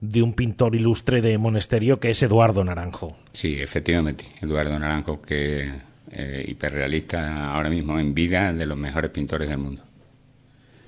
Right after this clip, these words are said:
Speaker 1: Al que conoces, por cierto.
Speaker 2: Sí, sí, lo conozco también, lo conozco,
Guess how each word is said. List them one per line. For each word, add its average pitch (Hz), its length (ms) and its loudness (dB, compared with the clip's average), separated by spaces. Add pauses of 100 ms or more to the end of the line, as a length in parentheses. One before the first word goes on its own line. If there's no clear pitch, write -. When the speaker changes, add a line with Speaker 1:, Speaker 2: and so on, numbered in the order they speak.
(440)
Speaker 1:
Al 110 160 2
que 110 120 0
conoces, 113 420 4
por - 160 -2
cierto. 120 400 2 (760)
Speaker 2:
Sí, - 500 8
sí, - 200 2
lo 90 120 4
conozco 87 420 2
también, 95 480 2
lo 73 120 -2
conozco, 73 960 -2